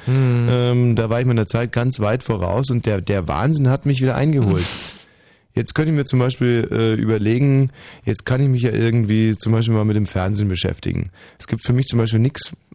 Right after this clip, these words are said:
Speaker 2: Nervigeres und zum Kotzenderes als diese Burg.
Speaker 1: Äh,
Speaker 2: Ja.
Speaker 1: ja. <laughs>
Speaker 2: Jetzt könnte ich also zum Beispiel, äh, ein Lied darüber machen, dass eine Reality-Show, die sich befasst mit, ja, wo könnte die spielen? Wir hatten jetzt also die Alm, die Burg,
Speaker 1: Ja.
Speaker 2: den Dschungel.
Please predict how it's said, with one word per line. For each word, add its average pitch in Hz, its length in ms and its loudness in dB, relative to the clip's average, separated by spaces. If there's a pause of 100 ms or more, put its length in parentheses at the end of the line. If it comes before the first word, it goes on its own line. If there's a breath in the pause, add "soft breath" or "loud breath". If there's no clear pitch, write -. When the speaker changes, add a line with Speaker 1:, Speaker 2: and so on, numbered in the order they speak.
(300)
Speaker 2:
Nervigeres 120 640 0
und 110 180 0
zum 113 200 -2
Kotzenderes 120 640 -2
als 110 140 0
diese 104 220 0
Burg. 90 460 -6 (840 loud breath)
Speaker 1:
Äh, 139 240 0
Speaker 2:
Ja. 170 240 2 (160)
Speaker 1:
ja. 226 60 2
<laughs> 175 60 2
Speaker 2:
Jetzt 117 180 0
könnte 175 200 0
ich 147 60 -2
also 135 160 0
zum 120 180 0
Beispiel, 120 1120 0
äh, - 40 -2
ein 107 80 4
Lied 113 280 2
darüber 135 300 2
machen, 123 520 2 (460 loud breath)
dass 113 200 -2
eine 113 140 2
Reality-Show, 113 800 0
die 117 100 0
sich 104 140 2
befasst 107 520 -4
mit, - 460 -2 (760 loud breath)
ja, 113 140 0
wo 110 80 0
könnte 139 240 -2
die 113 120 2
spielen? 127 500 2
Wir 107 120 2
hatten 113 180 -2
jetzt 107 180 0
also 104 180 2
die 95 200 -2
Alm, 143 600 0
die 110 100 0
Burg, 127 540 0
Speaker 1:
Ja. 127 60 -4
Speaker 2:
den 107 220 0
Dschungel. 143 640 0